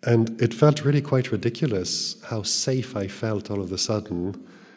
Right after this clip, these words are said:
behind my half a millimeter thick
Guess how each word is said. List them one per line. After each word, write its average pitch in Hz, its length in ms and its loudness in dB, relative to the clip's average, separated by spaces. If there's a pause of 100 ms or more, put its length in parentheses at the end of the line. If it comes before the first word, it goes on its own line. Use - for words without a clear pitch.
(280)
behind 104 460 0
my 92 480 -2 (840)
half 104 300 -2
a 98 80 2
millimeter 98 680 0
thick - 440 -6